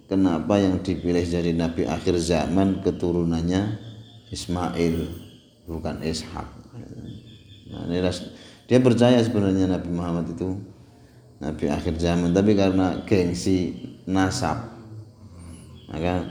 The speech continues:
mereka nggak mau nerima. Yang diterima ya yang dari nasabnya mereka saja. Primordialisme, chauvinisme. "Eh, bangsa kami adalah bangsa yang dilebihkan daripada bangsa yang lain."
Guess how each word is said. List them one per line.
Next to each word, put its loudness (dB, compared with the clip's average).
mereka 0
nggak 0
mau 0
nerima. -2
Yang -4
diterima 0
ya 2
yang 0
dari -2
nasabnya -4
mereka -6
saja. -2
Primordialisme, 0
chauvinisme. -2
"Eh, 2
bangsa 2
kami 2
adalah -4
bangsa -2
yang 2
dilebihkan 0
daripada -2
bangsa -6
yang -4
lain." -6